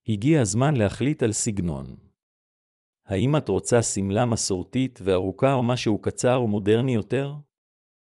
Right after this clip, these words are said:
את רוצה שמלה עם הרבה חרוזים, תחרה או משהו פשוט יותר? שמלות בואו שייק? נסיכותיות? בייסיק?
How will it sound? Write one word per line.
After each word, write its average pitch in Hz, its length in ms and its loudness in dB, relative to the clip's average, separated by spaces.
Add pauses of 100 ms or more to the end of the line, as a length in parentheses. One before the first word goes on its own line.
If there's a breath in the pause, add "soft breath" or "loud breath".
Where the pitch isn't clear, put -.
(420)
את - 100 -6
רוצה 110 320 2
שמלה 107 380 2
עם 101 180 2
הרבה 95 260 0
חרוזים, 92 640 -4 (360)
תחרה 120 340 -2
או 143 120 -2
משהו 131 400 0
פשוט 117 360 -2
יותר? 78 420 -6 (1040)
שמלות 104 540 0
בואו 98 220 0
שייק? 131 580 -4 (920)
נסיכותיות? 110 1000 -2 (920)
בייסיק? 135 680 0